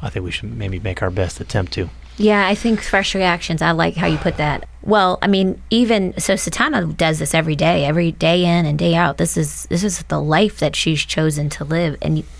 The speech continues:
Speaker 2: and, and yet, and still, as she's talking to us to help educate us and our listeners, she is embodying the,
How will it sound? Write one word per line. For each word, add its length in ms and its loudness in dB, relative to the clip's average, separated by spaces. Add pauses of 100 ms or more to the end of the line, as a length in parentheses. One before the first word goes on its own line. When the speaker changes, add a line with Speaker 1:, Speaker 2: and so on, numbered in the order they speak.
Speaker 2:
and, 340 2 (220)
and 240 2
yet, 340 2
and 180 -2
still, 500 2
as 180 2
she's 320 -2
talking 500 0
to 140 2
us 220 2
to 80 0
help 280 0
educate 520 0
us 240 0
and 240 2
our 160 0
listeners, 600 0 (560)
she 460 0
is 80 0
embodying 960 2
the, 340 0